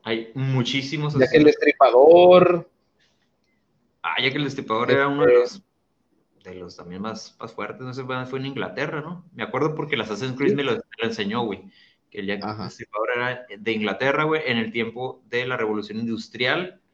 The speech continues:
Speaker 1: cuando estaban los sindicatos apenas, este, pues, en su auge ahí en Inglaterra, güey. No mames, güey, si los pinches videojuegos, el que dijo que no enseña nada, güey, está bien pendejo.
Speaker 2: Oye, güey, ya,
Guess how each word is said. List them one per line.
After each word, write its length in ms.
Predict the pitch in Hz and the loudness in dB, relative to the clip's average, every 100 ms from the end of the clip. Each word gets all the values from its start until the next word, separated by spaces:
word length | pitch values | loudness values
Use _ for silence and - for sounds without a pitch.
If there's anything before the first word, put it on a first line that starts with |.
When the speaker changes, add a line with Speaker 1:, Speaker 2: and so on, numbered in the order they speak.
| _ | _
Speaker 1:
cuando 200 | - 113 | -4 -4
estaban 500 | 107 113 120 127 - - | -2 -2 -2 -4 -10 -6
los 360 | 120 123 123 | -2 -2 -2
sindicatos 600 | 127 113 104 113 113 139 | -6 -6 -2 -2 -2 -6
apenas, 600 | 120 90 107 123 127 - _ _ _ _ | -6 -6 -6 -6 -8 -18 _ _ _ _
este, 800 | 107 104 - - 98 90 87 _ _ _ _ _ _ | -8 -8 -10 -10 -8 -8 -10 _ _ _ _ _ _
pues, 160 | - 110 | -10 -8
en 80 | 110 | -6
su 160 | 104 101 | 0 2
auge 240 | 107 120 | 2 0
ahí 80 | 117 | -2
en 100 | 117 | -2
Inglaterra, 520 | 120 107 - 101 110 | -4 -8 -8 -8 -6
güey. 160 | 107 104 | -8 -10
No 300 | - - 139 | -16 -12 -10
mames, 300 | 147 123 170 | -8 -6 -4
güey, 120 | 151 | -2
si 120 | 131 | -4
los 140 | 104 101 | -6 -10
pinches 240 | 101 160 | -14 -6
videojuegos, 420 | 160 123 139 156 | -2 0 0 -2
el 140 | 156 - | -4 -2
que 80 | |
dijo 200 | 113 143 | -2 -2
que 120 | 170 139 | -2 -2
no 80 | |
enseña 260 | 127 147 151 | -4 -6 -2
nada, 300 | 165 196 190 | 0 0 0
güey, 140 | 165 | -2
está 120 | 123 110 | -4 -4
bien 220 | 120 - | -6 -6
pendejo. 440 | - 123 117 101 - | -6 -6 -6 -8 2
Speaker 2:
Oye, 160 | 180 240 | 6 6
güey, 300 | 262 233 170 | 6 2 0
ya, 120 | - | 0